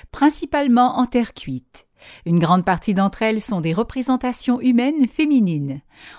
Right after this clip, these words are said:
On remarque des variations qui pourraient refléter différents moments de la vie d'une femme.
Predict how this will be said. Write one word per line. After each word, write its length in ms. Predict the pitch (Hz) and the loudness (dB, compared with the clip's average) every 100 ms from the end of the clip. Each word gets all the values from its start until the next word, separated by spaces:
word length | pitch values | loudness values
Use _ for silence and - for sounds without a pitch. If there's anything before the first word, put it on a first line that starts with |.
| - | -2
On 120 | 240 | 2
remarque 400 | 240 220 208 - | 4 4 2 -2
des 120 | 180 | 0
variations 640 | 175 175 180 196 - 285 349 | 0 0 0 -2 0 -2 -2
qui 160 | - | -4
pourraient 340 | 339 277 226 214 | -2 0 0 0
refléter 500 | 247 - 214 214 214 | 0 0 -2 0 -4
différents 480 | 262 339 302 233 | -2 -4 -2 0
moments 380 | 208 185 175 220 339 | 0 0 -2 -2 -2
de 120 | 202 | 0
la 140 | 185 | 0
vie 120 | 175 | -2
d'une 220 | 208 202 175 | -2 -2 -2
femme. 400 | 156 127 131 | -4 -6 -8